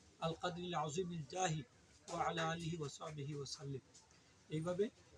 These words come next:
দুরূদ শরীফটা জুমার রাতে একশো বার আর অন্যান্য রাত্রিতে মাত্র দশ বার। রাসূল পাক সাল্লাল্লাহু আলাইহি ওয়াসাল্লাম ইরশাদ করেছেন যে, "তোমরা জুমার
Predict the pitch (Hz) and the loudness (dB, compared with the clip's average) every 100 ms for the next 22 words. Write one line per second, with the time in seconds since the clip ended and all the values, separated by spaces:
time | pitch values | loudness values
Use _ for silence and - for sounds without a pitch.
0 | - 147 151 151 - 165 156 165 160 - | -12 -4 -2 -2 -6 -8 -4 -4 -4 -2
1 | 143 147 165 156 - 175 - 185 180 208 | -2 0 -2 -6 -6 -8 -6 -4 -4 -4
2 | - - - 151 - 170 190 208 208 190 | -10 -20 -10 -10 -4 -2 2 2 2 0
3 | 180 - - - - - - - 202 165 | -4 -16 -20 -20 -20 -20 -18 -14 -6 0
4 | 160 - 165 208 226 - - - - 160 | 0 -2 -4 0 0 -2 -20 -20 -10 -4
5 | 139 - 156 139 - - 135 - - - | -4 -4 -4 -4 -6 -8 -10 -10 -20 -20
6 | - - - 147 - 196 190 170 190 180 | -20 -14 -4 0 2 0 0 -2 -2 -2
7 | 175 170 - 165 156 - 180 - 180 165 | 0 -2 -4 -4 -4 -4 -4 -4 -2 -2
8 | - 139 - - - - - - 135 160 | -2 -4 -8 -20 -20 -20 -20 -6 0 2
9 | 208 - - - - 165 160 139 156 156 | 0 -6 -20 -14 -6 0 0 0 0 0
10 | 180 | -2